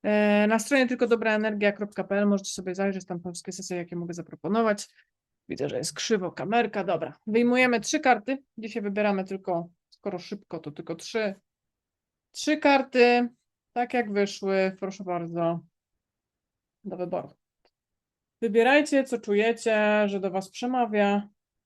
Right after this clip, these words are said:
Resztę zostawcie. Która karta do was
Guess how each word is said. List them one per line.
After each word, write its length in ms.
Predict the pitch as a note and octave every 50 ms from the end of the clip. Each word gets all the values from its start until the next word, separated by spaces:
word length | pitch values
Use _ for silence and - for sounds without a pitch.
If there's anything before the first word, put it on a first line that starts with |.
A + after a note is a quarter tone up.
| _ -
Resztę 240 | F#3+ G3 - - F#3+
zostawcie. 680 | F#3+ G3+ G3+ G#3 - F3 E3+ E3+ - - F3 F3 F3+ F3 _ _ _ _ _ _ _ _ _ _ _ _ _ _ _ _ _ _
Która 520 | _ _ - A#3+ A#3+ B3 B3 B3 A#3+ B3 A#3+
karta 420 | A#3+ G#3+ G#3 G#3 G#3 G#3+ G#3 G3+
do 140 | G3 F#3+ F3+
was 480 | F#3 F#3+ F#3+ F#3+ - - - - _